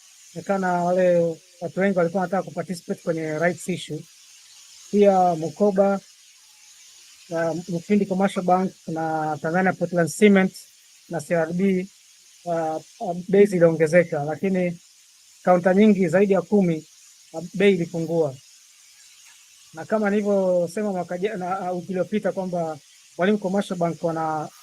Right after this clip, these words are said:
rights issue ambayo inaanza rasmi Jumatatu tarehe ishirini na nne, na kwenye hii ri-, eh, tarehe ishirini na nne Novemba mpaka tarehe kumi na tisa Disemba. Na kwenye hii kuna ratio ambayo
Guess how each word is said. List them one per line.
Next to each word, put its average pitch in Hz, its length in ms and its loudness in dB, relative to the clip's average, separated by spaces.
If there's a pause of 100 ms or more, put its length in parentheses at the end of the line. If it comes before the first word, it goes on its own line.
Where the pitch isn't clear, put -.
(120)
rights 190 320 0
issue 170 360 -4 (340)
ambayo 180 340 2
inaanza 175 360 6
rasmi 180 360 -2
Jumatatu 170 460 0
tarehe 160 220 -2
ishirini 175 240 0
na 165 60 6 (180)
nne, 185 100 -2 (640)
na 160 320 0
kwenye 175 220 4
hii 202 140 8
ri-, 196 260 6 (140)
eh, 190 120 -4 (640)
tarehe 190 220 0
ishirini 202 140 0
na 196 40 4
nne 208 140 6
Novemba 214 600 4
mpaka 202 300 -4
tarehe 165 220 -6
kumi 208 120 -2
na 180 80 -2
tisa 190 240 -6
Disemba. 160 480 -4 (800)
Na 165 520 -2
kwenye 180 220 0
hii 196 400 4 (180)
kuna 175 220 2
ratio 196 420 2
ambayo 165 580 -2